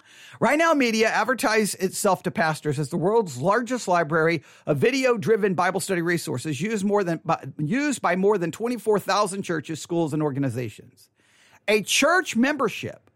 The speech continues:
gives the members access to thousands of inspirational videos anytime, including kids' content. So the church pays the money, and then the people can go home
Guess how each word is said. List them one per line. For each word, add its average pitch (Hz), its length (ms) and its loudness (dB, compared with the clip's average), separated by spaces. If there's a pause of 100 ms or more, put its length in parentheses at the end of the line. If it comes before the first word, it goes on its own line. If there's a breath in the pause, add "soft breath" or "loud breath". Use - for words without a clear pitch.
(360 soft breath)
gives 277 440 2
the 247 100 4
members 247 680 2
access 226 540 0
to 214 140 0
thousands 202 1080 0 (240 loud breath)
of 190 140 2
inspirational 247 840 0
videos 190 680 2 (100)
anytime, 202 720 2
including 262 560 -2
kids' 247 340 -2
content. 226 840 -4 (500 soft breath)
So 226 160 2
the 220 140 2
church 359 640 0 (260)
pays 285 460 2
the 220 80 0
money, 185 540 0 (760 soft breath)
and 262 160 0
then 269 140 0
the 262 100 4
people 339 460 -2
can 254 240 -2
go 214 260 4
home 202 640 4